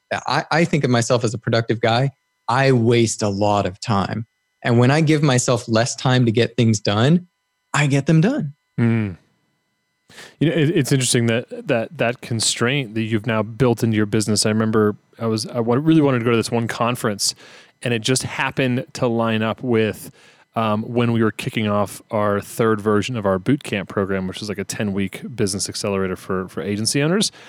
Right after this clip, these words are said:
Speaker 2: And it, it happened to be literally the very first week in this conference. And I was like, "Well, I, I really need to go to this conference 'cause it's, like, the thing that I wanna do, but I can't miss the first week of program." And then I was like, "Well, wait a minute.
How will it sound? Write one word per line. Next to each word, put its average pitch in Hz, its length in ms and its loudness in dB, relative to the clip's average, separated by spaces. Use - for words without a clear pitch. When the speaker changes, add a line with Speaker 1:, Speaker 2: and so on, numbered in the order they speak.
Speaker 2:
And 127 100 0
it, 127 120 -4
it 127 100 -2
happened 127 260 -2
to 120 60 0
be 123 120 2
literally 127 340 4
the 107 180 -4
very 127 300 2
first 151 340 0
week 139 340 -2
in 123 140 -2
this 110 160 0
conference. 123 460 -2
And 117 60 -6
I - 20 -6
was 120 80 -6
like, 127 160 -8
"Well, 147 140 -8
I, 147 240 -2
I 123 60 -2
really 160 380 4
need 156 180 4
to 139 60 2
go 135 100 2
to 135 60 4
this 120 140 2
conference 214 460 -2
'cause 113 160 -6
it's, 113 140 -8
like, 107 220 -2
the 123 80 -2
thing 143 260 -2
that 123 120 0
I 117 80 2
wanna 117 220 0
do, 135 480 4
but 123 100 0
I 127 60 -2
can't 139 340 -4
miss 123 240 0
the 117 120 -2
first 110 360 -2
week 123 300 0
of 104 120 -4
program." 135 540 0
And 127 80 -8
then 131 80 -6
I 127 40 -6
was 120 100 -6
like, 117 140 -8
"Well, 139 100 0
wait 185 180 0
a 139 60 0
minute. 113 340 -2